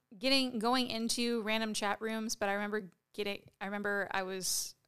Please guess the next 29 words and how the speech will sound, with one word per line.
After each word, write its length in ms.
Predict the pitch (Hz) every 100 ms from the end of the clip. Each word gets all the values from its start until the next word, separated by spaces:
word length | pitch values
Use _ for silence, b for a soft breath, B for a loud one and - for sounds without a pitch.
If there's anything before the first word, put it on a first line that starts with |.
| _ _
very 320 | 190 240 240 -
overstimulated 720 | 208 196 220 208 208 202 180
very 180 | 196 196
quickly 340 | 196 - 202
because 280 | - 202 185
there 100 | 185
were 100 | 175
so 440 | - - 196 180 190
many 180 | 180
conversations 540 | 180 202 165 180 - -
going 200 | 208 214
on 160 | 220
and 100 | 214
there 80 | 175
were 80 | 165
so 220 | - 180
many, 360 | 175 175 170 -
um, 440 | 170 160 151 160 _ _ _ _ _ _ _
different 380 | 220 196 180 -
usernames 720 | 196 185 208 214 233 262 - - _ _ _ -
and 100 | 190
I 60 |
couldn't 300 | - 202 -
keep 180 | - 180
'em 100 | 180
straight. 400 | - 170 196 - - b b b b b b _
So, 500 | - 208 196 196 - _ -
yeah, 200 | 220 -
usually 760 | 202 302 349 285 240 220